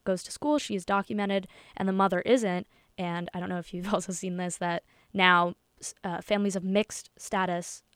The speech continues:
are being deported. But ice cannot go in there. So this family is literally living in the church, and the entire community around them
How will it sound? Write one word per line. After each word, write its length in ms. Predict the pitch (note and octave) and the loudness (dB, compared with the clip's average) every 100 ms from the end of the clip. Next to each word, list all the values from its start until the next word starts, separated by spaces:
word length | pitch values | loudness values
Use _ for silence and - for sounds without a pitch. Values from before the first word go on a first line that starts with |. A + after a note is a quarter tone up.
| - | 2
are 280 | G3 F3 F3+ _ | 4 4 0 _
being 300 | F#3+ E3 E3 - | -2 -2 -6 -10
deported. 480 | F#3+ - D#3 - - _ _ _ _ _ _ | -10 -8 -8 -8 -12 _ _ _ _ _ _
But 260 | - G3+ F3+ _ _ _ | 4 6 6 _ _ _
ice 220 | G#3+ A#3 | 4 4
cannot 280 | - B3+ A3 | 2 0 0
go 120 | G3+ | 0
in 100 | F#3+ | 0
there. 120 | F#3 F#3 | -2 -4
So 180 | G3 E3+ - | -8 -10 -2
this 180 | A#3 - | 0 2
family 300 | A3+ A#3+ A3 | 0 0 -2
is 100 | F#3 | -4
literally 360 | G3 G#3 F#3+ F3+ | -6 -6 -8 2
living 260 | A3+ A#3 | 4 4
in 140 | G#3+ G#3 | 2 0
the 80 | |
church, 380 | F3+ F#3+ F3 - - - _ _ _ | -2 -4 -6 -10 -20 -20 _ _ _
and 460 | G3 F#3 F3 F3 E3+ | -2 0 0 -2 -4
the 120 | F#3+ | -2
entire 480 | G3+ - F#3 F#3 F3+ | -2 0 0 2 0
community 600 | - G#3+ A#3 C4+ G#3+ G3 | -2 0 2 2 0 -2
around 360 | F3 F3+ G3 F#3 | -2 -2 -2 -2
them 320 | E3+ E3+ | -4 -4